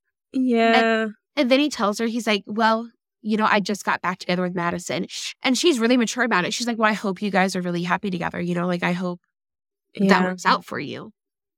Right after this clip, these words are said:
Speaker 2: And then Madison comes over and just tries to be a catty little twat.
Speaker 1: Mm, this is my favorite part in the whole movie.
Speaker 2: And Madison's like, "Oh my God, you're such a loser." And she's like, "Okay."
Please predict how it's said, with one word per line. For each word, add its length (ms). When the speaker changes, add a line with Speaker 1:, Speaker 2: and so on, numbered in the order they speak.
Speaker 2:
And 120
then 120
Madison 520
comes 300
over 260
and 160
just 220
tries 320
to 80
be 140
a 60
catty 460
little 240
twat. 460
Speaker 1:
Mm, 260
this 180
is 120
my 140
favorite 580
part 240
in 100
the 60
whole 160
movie. 500
Speaker 2:
And 360
Madison's 520
like, 180
"Oh 100
my 120
God, 200
you're 80
such 280
a 40
loser." 800
And 140
she's 140
like, 180
"Okay." 320